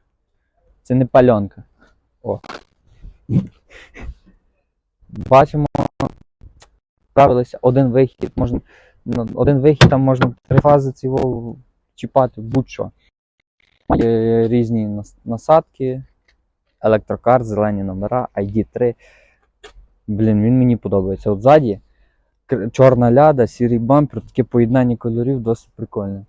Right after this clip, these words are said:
Бля, я подумав, там хтось знімає мене.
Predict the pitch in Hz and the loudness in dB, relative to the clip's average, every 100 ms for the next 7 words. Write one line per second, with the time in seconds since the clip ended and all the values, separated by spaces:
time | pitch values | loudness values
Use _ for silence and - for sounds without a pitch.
0 | _ _ _ _ _ _ _ _ _ - | _ _ _ _ _ _ _ _ _ -18
1 | 113 104 107 104 110 110 104 - - _ | -12 -6 -6 -6 -6 -4 -4 -8 -18 _
2 | - - _ 110 101 - 104 117 117 123 | -20 -20 _ -8 -6 -8 -6 -2 0 0
3 | 104 98 101 | -2 -6 -12